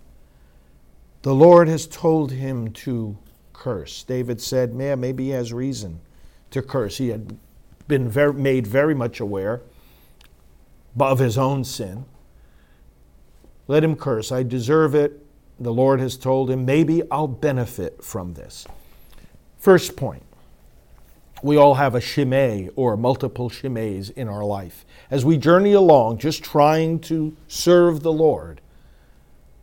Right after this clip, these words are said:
there will be people cursing at us, throwing rocks and dirt.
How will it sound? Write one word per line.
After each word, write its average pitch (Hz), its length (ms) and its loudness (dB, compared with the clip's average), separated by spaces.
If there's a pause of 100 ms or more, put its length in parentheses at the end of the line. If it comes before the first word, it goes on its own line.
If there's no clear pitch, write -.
(160)
there 151 140 6
will 151 160 6
be 147 160 6
people 143 420 0
cursing 190 540 0
at 180 140 2
us, 170 460 -4 (300)
throwing 143 540 2
rocks 139 720 -4 (600)
and 139 220 0
dirt. 104 320 -8